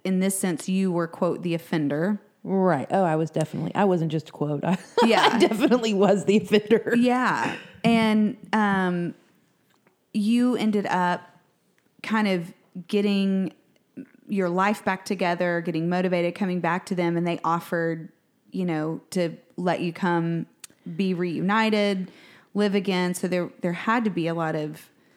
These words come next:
Speaker 1: forgiveness.
Speaker 2: It was definitely
Speaker 1: Um,
Speaker 2: a process for them.
Speaker 1: Okay.
Speaker 2: It was definitely a process. But because I think my daughter, um,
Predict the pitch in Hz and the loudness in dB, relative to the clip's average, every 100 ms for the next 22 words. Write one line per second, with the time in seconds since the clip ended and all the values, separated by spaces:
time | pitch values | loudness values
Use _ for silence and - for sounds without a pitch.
0 | _ _ _ _ - - 165 151 185 190 | _ _ _ _ -12 -8 -8 -4 -2 -2
1 | 175 180 180 175 180 196 220 - - - | -4 -4 -2 -2 -2 -2 -4 -6 -10 -12
2 | - - - 202 202 202 208 202 226 208 | -14 -10 -2 2 2 2 2 2 2 0
3 | - 180 170 160 - 151 139 139 143 - | 2 0 2 -2 -2 -4 -4 -4 -8 -10
4 | 175 156 156 - _ _ _ _ - 165 | -8 -8 -8 -14 _ _ _ _ -6 -2
5 | 175 165 165 165 160 180 160 214 - 120 | -2 0 -2 0 -2 -2 0 0 0 -2
6 | - 285 285 233 233 202 170 160 156 160 | 0 0 2 0 0 2 2 2 2 2
7 | 165 170 - _ - - - - - _ | 2 -2 -6 _ -20 -20 -20 -20 -20 _
8 | - 170 160 151 147 143 151 | -2 2 4 2 2 0 -4